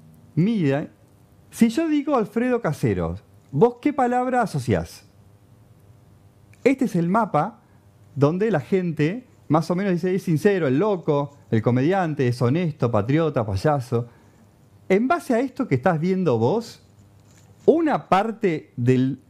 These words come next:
electorado que es, eh, argentino va a tomar una decisión si Alfredo es candidato o no, si él quiere, por supuesto, si Milei es o no. Esta es la forma que se toman las decisiones, que es con las encuestas. Vamos a la próxima.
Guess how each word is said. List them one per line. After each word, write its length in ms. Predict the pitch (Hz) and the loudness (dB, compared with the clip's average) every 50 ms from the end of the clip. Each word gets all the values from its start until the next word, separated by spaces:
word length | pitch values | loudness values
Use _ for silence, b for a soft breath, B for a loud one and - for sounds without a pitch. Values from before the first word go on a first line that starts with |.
| - - | -2 0
electorado 920 | 143 131 139 123 131 - 127 120 123 139 156 165 180 180 175 175 175 b b b b b b b | 0 2 0 -2 -2 -2 -2 0 2 2 0 0 0 -2 -2 -4 -6 b b b b b b b
que 80 | - 113 | 0 0
es, 180 | 110 - - - - | 0 0 -4 -12 -6
eh, 300 | - 107 101 101 98 92 90 | -2 0 0 2 0 0 0
argentino 640 | 110 117 - - 127 123 120 147 185 220 233 214 | 0 0 0 0 -2 0 0 0 0 0 0 0
va 80 | 190 214 | 0 -2
a 60 | 208 | -2
tomar 240 | 214 202 190 202 208 | -2 -2 -2 -2 -2
una 100 | 208 196 | -2 -2
decisión 420 | 165 139 127 123 120 160 185 202 | -2 -2 -4 -4 -4 -4 -4 -4
si 140 | 185 - 156 | -2 0 0
Alfredo 400 | 139 131 120 - 175 185 190 190 | 0 0 -2 -2 -2 0 0 -2
es 60 | 165 | -2
candidato 500 | - 143 127 127 120 120 127 139 139 139 | -2 -2 -2 0 2 2 2 2 2 0
o 40 | 131 | -2
no, 100 | 151 202 | -2 -2
si 120 | 196 - 113 | -2 -2 -2
él 140 | 95 90 | -2 0
quiere, 300 | - 147 165 175 131 95 | 0 0 0 0 0 -2
por 120 | 80 90 87 | -4 -6 -4
supuesto, 540 | 95 98 104 117 104 - - 113 117 120 B B B B | -2 0 0 0 0 0 0 0 -2 -2 B B B B
si 220 | - - 151 135 | -4 -2 0 0
Milei 420 | 131 127 131 143 160 170 170 170 - | 2 2 2 2 0 0 0 -2 -2
es 200 | - 131 120 - | -4 -4 -2 0
o 80 | 120 113 | 0 0
no. 320 | 135 165 180 175 170 170 B B B B | 0 0 -2 -4 -6 -8 B B B B
Esta 200 | 277 285 - 302 | -2 0 0 0
es 80 | 269 208 | 0 0
la 100 | 175 156 | -2 -2
forma 320 | - - 220 233 247 247 | -2 -4 -2 -2 -2 -2
que 100 | - 165 | -2 -2
se 120 | 131 135 | -2 -2
toman 280 | 120 - 180 208 202 170 | 0 0 0 0 0 0
las 120 | 147 123 | 0 0
decisiones, 840 | 113 110 98 - 104 90 - 190 208 208 165 123 117 131 139 - B B B B B B B - | 0 -2 -2 -2 -4 -4 0 0 0 0 0 0 -2 -2 -4 -6 B B B B B B B 2
que 100 | - 165 | 2 2
es 60 | 185 | 2
con 120 | - 247 196 | 2 0 -2
las 140 | 143 - | -2 -2
encuestas. 600 | 117 101 - 226 254 - - - 95 90 87 - - - - B B B B B B - | -4 -2 0 0 0 0 -2 -4 -4 -4 -6 -8 -16 -20 -20 B B B B B B 0
Vamos 240 | 214 254 269 233 | 0 2 2 2
a 60 | 220 185 | 0 0
la 80 | 156 | 0
próxima. 400 | 151 120 104 - 104 87 78 78 | 0 -2 -4 -4 -4 -4 -4 -6